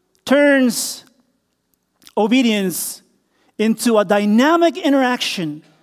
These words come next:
between, uh, beyond the letter, an interaction between two living, thinking, feeling individuals, not between individuals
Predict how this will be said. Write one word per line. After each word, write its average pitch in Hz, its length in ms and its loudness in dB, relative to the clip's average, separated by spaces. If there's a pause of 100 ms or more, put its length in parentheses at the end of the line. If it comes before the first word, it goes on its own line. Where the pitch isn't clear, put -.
(560)
between, 240 500 0
uh, 196 60 -2
beyond 262 480 2
the 240 80 2
letter, 226 500 -2 (720)
an 214 120 0
interaction 262 720 2
between 240 600 0
two 330 320 2
living, 262 680 2 (360)
thinking, 254 880 -2 (260)
feeling 269 480 2
individuals, 180 920 -2 (520)
not 240 420 2
between 226 380 0
individuals 226 1000 0